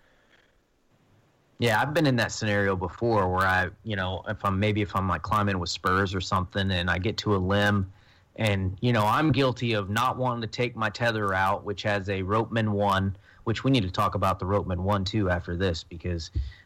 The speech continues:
uh, a lot of people don't know what that is, and that's super, super cool piece of gear. But, you know, I've got on my, on my tether or tree strap, I've got a Ropeman and a couple and another carabiner. So, you know, it's,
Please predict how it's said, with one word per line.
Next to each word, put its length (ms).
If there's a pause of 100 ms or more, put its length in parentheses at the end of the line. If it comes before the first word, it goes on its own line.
(160)
uh, 260
a 60
lot 160
of 60
people 240
don't 100
know 80
what 120
that 180
is, 160
and 100
that's 160
super, 540
super 320
cool 220
piece 240
of 80
gear. 240
But, 180 (320)
you 80
know, 140
I've 220
got 340
on 100
my, 220 (140)
on 100
my 120
tether 360
or 60
tree 220
strap, 480
I've 220
got 300
a 40
Ropeman 680
and 160
a 160 (160)
couple 460
and 120
another 300
carabiner. 760
So, 260
you 120
know, 140
it's, 280